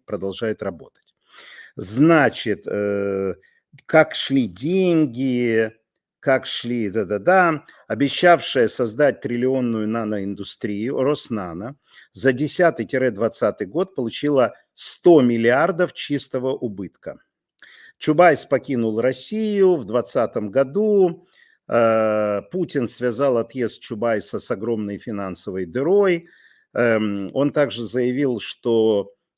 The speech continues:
э, что ему по-, якобы показали фотографии из интернета, на которой экс-глава Роснано, уже не Анатолий Борисович Чубайс, а какой-то Маше Израильевич.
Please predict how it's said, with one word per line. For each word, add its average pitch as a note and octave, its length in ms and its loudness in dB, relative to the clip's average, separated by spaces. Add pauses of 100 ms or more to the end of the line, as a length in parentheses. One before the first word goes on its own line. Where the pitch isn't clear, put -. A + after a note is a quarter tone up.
э, G2 680 -2 (1000)
что - 300 -6
ему B2+ 280 0
по-, - 240 -6
якобы A2+ 540 -2
показали A2 600 -4
фотографии G#2+ 640 -6
из F#2 160 -10
интернета, B2 600 -4
на A2+ 120 -2
которой A#2+ 380 -4
экс-глава G#2 640 -2
Роснано, D3 520 -2
уже A#2 260 -4
не A2+ 140 -2
Анатолий G2+ 400 -6
Борисович C3+ 540 -6
Чубайс, B2+ 440 -4
а F#2 40 -14
какой-то A#2 400 -8
Маше G2 380 -6
Израильевич. - 540 -18